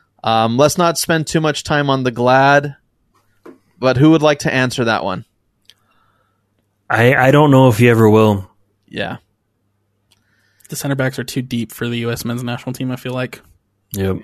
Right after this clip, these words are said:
Speaker 2: That's unfortunate. Um, I feel like after he went to the Olympic qualifying and there was that unfortunate, you know, game, it wasn't Glad's fault, but I, I feel like that was kind of his last chance, and I hope I'm wrong.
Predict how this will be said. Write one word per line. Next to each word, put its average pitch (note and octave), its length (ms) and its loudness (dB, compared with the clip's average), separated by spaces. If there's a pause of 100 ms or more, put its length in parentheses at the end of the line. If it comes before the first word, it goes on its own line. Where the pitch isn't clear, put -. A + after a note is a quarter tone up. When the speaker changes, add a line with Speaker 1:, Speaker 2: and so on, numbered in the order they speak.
(220)
Speaker 2:
That's A#2+ 160 -2
unfortunate. G#2+ 680 0 (280)
Um, G2 360 2
I F#2+ 80 4
feel A2 180 2
like G#2 180 4
after G2+ 640 2
he G2+ 160 2
went G2+ 240 2
to G#2+ 120 0
the F#2+ 360 2 (380)
Olympic G#2+ 340 2
qualifying G#2+ 640 2
and G2+ 120 2
there F#2+ 120 2
was F#2 180 0
that F#2 300 0 (880)
unfortunate, G#2 720 0 (840)
you G#2 120 -4
know, F#2 160 -4
game, G#2 520 0 (140)
it A2+ 80 -4
wasn't A#2+ 280 4
Glad's G2 260 4
fault, G2 400 2 (180)
but F#2+ 380 0 (200)
I, G#2+ 100 -8
I G2+ 120 -6
feel G#2+ 160 0
like F#2+ 180 2
that F#2+ 180 4
was F#2+ 140 0
kind G2+ 220 -4
of F#2+ 80 -6
his G2 200 -2
last F2 600 -4 (640)
chance, G2+ 520 -4
and A2+ 120 -6
I A2+ 40 2
hope C3+ 160 4
I'm G#2+ 180 4
wrong. F#2 340 2